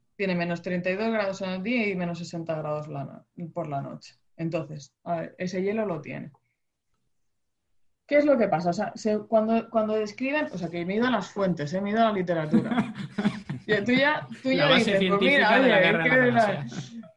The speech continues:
Speaker 1: esta es la realidad. La realidad es que dicen que hay algas, que a lo mejor hay líquenes y que lo siguiente que hay es un carnero. <laughs> Entonces,
Speaker 2: ¿Y, y qué
Speaker 1: nos
Speaker 2: coño
Speaker 1: hemos
Speaker 2: come el carnero? ¿Qué
Speaker 1: nos
Speaker 2: come el
Speaker 1: hemos
Speaker 2: carnero?
Speaker 1: Claro,
Speaker 2: <laughs> Hace
Speaker 1: pues,
Speaker 2: un
Speaker 1: pues,
Speaker 2: agujero
Speaker 1: pues
Speaker 2: en el
Speaker 1: verde,
Speaker 2: hielo.
Speaker 1: come lechuga.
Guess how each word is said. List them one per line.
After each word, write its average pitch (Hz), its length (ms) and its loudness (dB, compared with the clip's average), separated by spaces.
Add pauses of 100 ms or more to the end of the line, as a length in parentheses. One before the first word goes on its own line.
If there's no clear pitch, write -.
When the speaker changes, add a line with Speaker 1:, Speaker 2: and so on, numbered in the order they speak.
(320)
Speaker 1:
esta 285 220 2
es 269 60 4
la 233 120 6
realidad. 170 500 0
La 214 160 4
realidad 247 500 4
es 220 120 -2
que 240 100 -2
dicen 220 400 4
que 247 80 2
hay 240 80 4
algas, 320 580 4
que 214 120 0
a 226 40 6
lo 254 120 6
mejor 277 280 2
hay 254 160 2
líquenes 285 540 2 (240)
y 226 140 -2
que 226 80 2
lo 226 100 4
siguiente 269 460 0
que 254 80 2
hay 302 80 4
es 240 220 0
un 233 120 4
carnero. 160 480 -2 (120)
<laughs> - 120 2
Entonces, 254 1000 2
Speaker 2:
¿Y, - 220 -6
y - 20 -4
qué 160 140 2
Speaker 1:
nos 190 120 2
Speaker 2:
coño 185 140 2
Speaker 1:
hemos 170 100 2
Speaker 2:
come 170 140 2
el 156 80 -4
carnero? 131 480 -2
¿Qué 190 140 4
Speaker 1:
nos 254 140 6
Speaker 2:
come 262 120 6
el 254 80 6
Speaker 1:
hemos 247 40 2
Speaker 2:
carnero? 175 600 2 (280)
Speaker 1:
Claro, 285 400 -2
Speaker 2:
<laughs> 226 280 -10
Hace - 160 4
Speaker 1:
pues, 190 80 2
Speaker 2:
un 196 60 2
Speaker 1:
pues, 196 120 2
Speaker 2:
agujero 214 480 4
Speaker 1:
pues 247 140 4
Speaker 2:
en - 20 6
el 240 100 6
Speaker 1:
verde, 202 140 6
Speaker 2:
hielo. 226 200 6
Speaker 1:
come 262 180 4
lechuga. 233 480 0